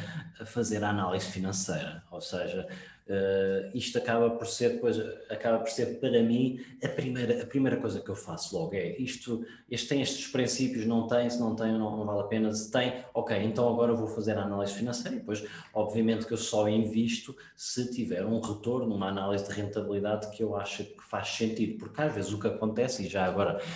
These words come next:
queria deixar um bocadinho esta, esta ressalva, é que é preciso ter um pouco cuidado, porque às vezes alguns destes negócios, eh, são também negócios que estão muito caros porque estão na moda. E, e um exemplo clássico é as energias renováveis.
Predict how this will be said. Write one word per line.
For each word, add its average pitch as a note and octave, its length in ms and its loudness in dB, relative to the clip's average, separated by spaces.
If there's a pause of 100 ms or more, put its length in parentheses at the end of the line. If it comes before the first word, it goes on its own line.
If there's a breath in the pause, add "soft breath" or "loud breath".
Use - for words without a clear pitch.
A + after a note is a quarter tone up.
(240 loud breath)
queria A2 180 2
deixar G2+ 360 2
um F#2+ 80 0
bocadinho G2 360 0
esta, F2+ 600 -2
esta F#2+ 240 -6
ressalva, F#2+ 640 0 (340 loud breath)
é A#2 80 4
que B2+ 100 2
é C#3 40 6
preciso - 280 -4
ter D3+ 120 8
um C#3+ 80 4
pouco B2+ 800 0
cuidado, F#2+ 500 4
porque - 200 -4
às G#2+ 100 2
vezes A#2+ 180 0
alguns A#2+ 540 0
destes G#2 560 -2
negócios, F#2 1040 -2 (640 loud breath)
eh, C3+ 400 4
são F3 420 4
também C#3 340 6
negócios F#2 680 0
que F#3 580 2
estão - 320 4
muito F#3+ 600 6
caros F#2+ 520 2
porque - 240 -4
estão C#3+ 240 4
na D#3 100 4
moda. G#2+ 540 4
E, G2+ 320 0
e A2+ 60 6
um A#2+ 100 6
exemplo A#2 500 4
clássico A2+ 640 2
é A2 720 6
as G#2+ 140 2
energias A2 500 4
renováveis. G#2+ 720 4